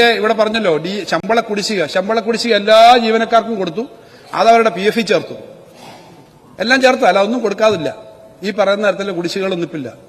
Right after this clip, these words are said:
എന്നാൽ വലിയ തോതിൽ നമ്മുടെ കേരളത്തെ ശ്വാസം മുട്ടിക്കുകയാണ്. ശമ്പളം കൊടുക്കുകയും ഇത് കൊടുക്കുകയും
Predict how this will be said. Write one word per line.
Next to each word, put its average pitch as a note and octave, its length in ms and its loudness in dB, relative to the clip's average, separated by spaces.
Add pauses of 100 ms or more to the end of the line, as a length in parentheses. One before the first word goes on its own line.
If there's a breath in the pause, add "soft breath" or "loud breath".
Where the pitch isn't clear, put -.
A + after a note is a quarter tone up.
എന്നാൽ G3+ 300 -2 (540 loud breath)
വലിയ A3 240 4
തോതിൽ C4 300 8
നമ്മുടെ B3 300 2
കേരളത്തെ A3 380 2
ശ്വാസം G3 300 -2
മുട്ടിക്കുകയാണ്. F#3 520 -4
ശമ്പളം G3+ 360 0
കൊടുക്കുകയും G#3+ 400 0
ഇത് G#3+ 60 0
കൊടുക്കുകയും G#3 400 0